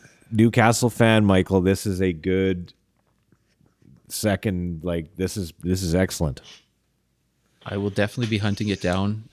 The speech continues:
Speaker 2: Uh, like quite a few, I have not seen that, uh, brewery in any of my stores yet, but I know there's probably one in town that I have not checked. So
Speaker 1: Yeah, and, like, this has been
Speaker 2: that'll
Speaker 1: around
Speaker 2: be,
Speaker 1: since
Speaker 2: that'll be next on my list for sure.
Speaker 1: two thousand and one.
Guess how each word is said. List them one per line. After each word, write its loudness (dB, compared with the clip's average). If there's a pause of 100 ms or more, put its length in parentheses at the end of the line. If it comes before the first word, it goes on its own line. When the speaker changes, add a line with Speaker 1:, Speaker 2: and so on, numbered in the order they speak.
Speaker 2:
Uh, -6 (120)
like -6 (120)
quite -6
a -6
few, -4
I -4
have -8
not -6
seen -4
that, -8 (680)
uh, -10 (100)
brewery -6
in -6
any -6
of -12
my -12
stores -6
yet, -6
but -8
I -8
know -6
there's -10
probably -10
one -6
in -4
town -8
that -6
I -6
have -12
not -12
checked. -10
So -14 (500)
Speaker 1:
Yeah, -4
and, -4
like, 0
this 2
has -8
been 2
Speaker 2:
that'll 4
Speaker 1:
around 4
Speaker 2:
be, -2
Speaker 1:
since 0
Speaker 2:
that'll -4
be -2
next -4
on -6
my -4
list -6
for -8
sure. 4
Speaker 1:
two 4
thousand 4
and -4
one. -8